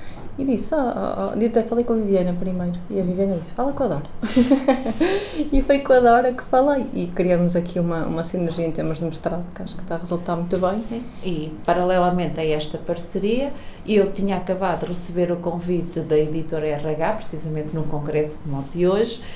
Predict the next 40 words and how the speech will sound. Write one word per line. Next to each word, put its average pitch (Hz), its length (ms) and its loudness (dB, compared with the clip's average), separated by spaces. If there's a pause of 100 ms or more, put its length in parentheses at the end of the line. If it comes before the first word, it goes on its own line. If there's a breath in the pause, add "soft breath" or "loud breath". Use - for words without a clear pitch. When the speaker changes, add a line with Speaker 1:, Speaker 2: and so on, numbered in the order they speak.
(180 loud breath)
Speaker 2:
e, 214 340 2
hum, 233 340 4 (220)
para 226 380 4
escrever 233 500 4
um 254 160 2
livro. 233 260 6 (400 loud breath)
Pronto, 143 240 0 (220)
e 175 200 0
eu 185 320 4
guarda-, 180 480 2 (140)
fiquei 151 320 0
com 151 100 -8
a 139 60 0
ideia, 240 720 4
pensei, 151 460 -2
"Sim, - 360 -4
isto - 380 -6
quando 180 160 -2
eu 190 100 0
tiver 170 360 0
tempo." 135 340 -2 (140)
A 190 40 0
verdade 202 480 2
é 202 120 2
que, 220 120 -2
eh, 202 800 0 (300)
cruzo-me 226 480 4
com 190 80 0
a 180 60 4
Rita 196 340 2
por - 160 -6
causa 170 320 0
da 151 140 -2
D 143 240 -4
C 160 200 -4
H 170 260 0
para - 140 -6
fazer 156 300 -4
uma 143 160 -4
parceria 170 680 -2